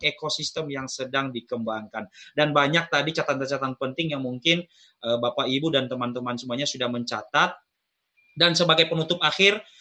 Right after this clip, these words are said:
dari catatan-catatan pe-, eh, ini nanti akan kita, eh, masukkan juga nanti di Instagram kita. Dan buat para penanya akan kita juga sharing nanti ya, kita nilai dan juga akan kita berikan tiga buku ini nih,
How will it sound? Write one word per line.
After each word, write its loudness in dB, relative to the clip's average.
dari 4
catatan-catatan 0
pe-, -10
eh, 4
ini 2
nanti 2
akan -2
kita, -2
eh, -2
masukkan -4
juga -2
nanti -4
di -6
Instagram -6
kita. 0
Dan 0
buat 4
para 2
penanya 2
akan -2
kita -4
juga -2
sharing 4
nanti 4
ya, 4
kita -4
nilai 2
dan -4
juga 2
akan 0
kita 2
berikan 4
tiga 2
buku 2
ini 2
nih, -2